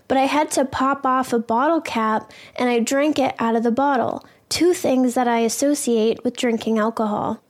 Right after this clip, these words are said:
I was never a soda drinker or a sparkling water drinker either, so that's another thing to consider here.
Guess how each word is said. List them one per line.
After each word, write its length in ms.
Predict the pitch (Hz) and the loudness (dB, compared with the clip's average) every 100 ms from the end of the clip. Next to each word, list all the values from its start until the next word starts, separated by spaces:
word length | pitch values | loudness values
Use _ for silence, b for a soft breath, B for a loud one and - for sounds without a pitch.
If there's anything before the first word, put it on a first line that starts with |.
| _ 302 | _ 0
I 80 | |
was 180 | 330 320 | 2 2
never 380 | 277 269 277 277 | 2 2 2 2
a 80 | 254 | 2
soda 500 | - 254 262 269 269 | 0 2 2 2 0
drinker 540 | 269 254 262 269 262 | 0 0 0 2 2
or 140 | 254 214 | 2 0
a 60 | |
sparkling 540 | - 247 247 247 240 226 | -2 -2 0 0 2 2
water 300 | 214 233 240 | 2 0 0
drinker 380 | 254 254 254 - | 0 0 0 0
either, 480 | 226 233 262 302 320 B B | 0 2 2 2 0 B B
so 180 | - 262 | 0 2
that's 240 | 262 262 | 2 2
another 320 | 269 262 262 | 2 4 2
thing 220 | 247 247 | 2 2
to 80 | 240 | 2
consider 480 | 220 226 - 240 220 | 0 -2 0 0 0
here. 320 | 214 - 240 | 0 -2 -4